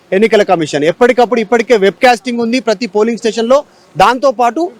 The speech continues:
డ్రోన్ల ద్వారా, సమస్యాత్మక ప్రాంతాల్లో డ్రోన్ల ద్వారా కూడా వీళ్ళు నిఘా చేయనున్నారు. చూస్తా ఉన్నాం కదా, డ్రోన్కి సంబంధించినటువంటి ఎక్స్పర్ట్స్ను పిలిచారు. వీళ్ళన్ని, వీటన్నిటితో నిఘా ఉంటుంది ఎప్పటికప్పుడు అన్ని ప్రాంతాల్లో. ఆ, so ఎక్కడ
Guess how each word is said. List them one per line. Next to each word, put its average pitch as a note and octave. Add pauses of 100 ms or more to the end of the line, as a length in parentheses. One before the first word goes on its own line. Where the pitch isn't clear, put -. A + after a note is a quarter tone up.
(180)
డ్రోన్ల C#4
ద్వారా, A3+
సమస్యాత్మక B3+
ప్రాంతాల్లో A3+ (280)
డ్రోన్ల A#3
ద్వారా A3+
కూడా G#3 (300)
వీళ్ళు G#3 (180)
నిఘా A3
చేయనున్నారు. F#3
చూస్తా A#3
ఉన్నాం B3
కదా, A#3+
డ్రోన్కి A3+
సంబంధించినటువంటి A#3
ఎక్స్పర్ట్స్ను A#3+ (360)
పిలిచారు. A#3 (380)
వీళ్ళన్ని, A#3
వీటన్నిటితో B3 (280)
నిఘా A#3+
ఉంటుంది C4
ఎప్పటికప్పుడు A#3+ (120)
అన్ని A#3+
ప్రాంతాల్లో. F#3+ (400)
ఆ, G3+ (680)
so C#4 (920)
ఎక్కడ D4